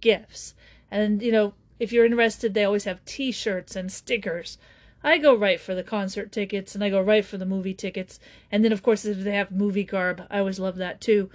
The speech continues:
So those are the kind of things where you can actually get tickets in your own community with, um, an, a point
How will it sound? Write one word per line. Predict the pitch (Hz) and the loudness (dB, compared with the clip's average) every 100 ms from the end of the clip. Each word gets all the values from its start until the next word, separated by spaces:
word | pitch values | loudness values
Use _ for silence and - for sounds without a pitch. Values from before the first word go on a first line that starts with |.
| _ _ _ - | _ _ _ 0
So | 240 | 4
those | 254 294 | 6 4
are | 277 | 4
the | 269 | 2
kind | 285 254 | 4 0
of | |
things | 208 247 226 | 2 0 0
where | 214 | 0
you | 214 | -2
can | 208 214 | 0 0
actually | 226 220 233 214 - - _ _ - | 0 -2 -2 -4 -4 -18 _ _ 0
get | 240 277 | 6 6
tickets | - 277 240 247 - - - | 4 -4 -2 -4 -4 -12 -4
in | 233 | 0
your | 220 208 | 2 0
own | 175 220 262 | 0 -2 -2
community | - 262 220 202 220 208 - _ _ - | -2 0 0 0 -4 -4 -14 _ _ 2
with, | 214 202 - 214 | 2 2 -8 -8
um, | 214 196 190 | -4 -4 -6
an, | 202 214 - | -6 -8 -8
a | 208 _ _ _ - | -16 _ _ _ -10
point | 349 349 302 - | -4 -4 -4 -8